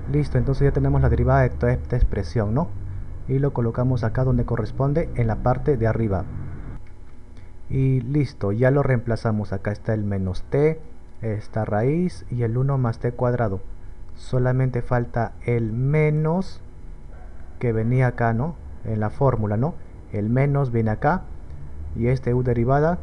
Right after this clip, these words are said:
que traía su propio menos. Este menos con este menos se va a hacer más, entonces se quedaría así. Ahora este denominador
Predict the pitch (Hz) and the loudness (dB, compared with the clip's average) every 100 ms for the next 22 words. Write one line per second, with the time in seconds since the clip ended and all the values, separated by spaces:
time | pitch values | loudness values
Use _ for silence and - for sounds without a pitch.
0 | - - 113 - 110 123 135 131 120 - | -6 -4 -4 0 0 4 2 2 0 2
1 | 123 151 120 113 98 95 - - - - | 2 4 4 4 2 -2 -4 -6 -6 -6
2 | - - 127 139 147 151 151 143 135 147 | -6 -2 0 2 2 4 2 2 2 2
3 | 151 151 156 165 180 123 117 - 127 135 | 2 2 2 2 0 0 0 0 0 2
4 | 127 120 - - - 104 107 127 131 165 | 0 0 -6 -8 -6 -6 -2 0 0 0
5 | 180 - - - - - - - - - | -4 -6 -10 -10 -10 -10 -10 -10 -10 -10
6 | - - - - - - - 117 - 117 | -10 -10 -10 -10 -10 -8 -2 -2 2 2
7 | 120 139 131 113 95 - - - - - | 4 4 2 0 -6 -8 -14 -10 -4 -4
8 | - - - - - - - - - - | -4 -6 -8 -10 -10 -10 -10 -10 -10 -10
9 | - - - - 110 123 135 151 - - | -10 -12 -12 -6 0 2 4 2 -2 -10
10 | - - - - 131 143 - 151 135 123 | -10 -10 -10 -4 0 0 0 0 2 2
11 | 113 113 110 113 107 | 2 0 0 0 0